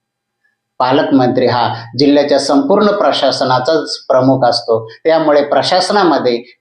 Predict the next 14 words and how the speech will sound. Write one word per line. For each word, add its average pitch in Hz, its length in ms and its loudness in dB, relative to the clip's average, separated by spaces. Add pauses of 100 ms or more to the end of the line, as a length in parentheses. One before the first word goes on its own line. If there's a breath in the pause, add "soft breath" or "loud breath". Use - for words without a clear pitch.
(140)
काय 196 220 0
चालू 156 360 0
आहे, 120 600 -2
कोणत्या 165 340 2
लोकप्रतिनिधीनं 156 1040 2
कोणत्या 156 340 2
योजना 160 460 2
प्रस्तावित 139 560 0
केलेल्या 131 480 2
आहे, 180 380 -2
यावर 151 320 2
पालकमंत्र्यांचं 156 1040 0
लक्ष 139 300 0
असतं. - 360 -4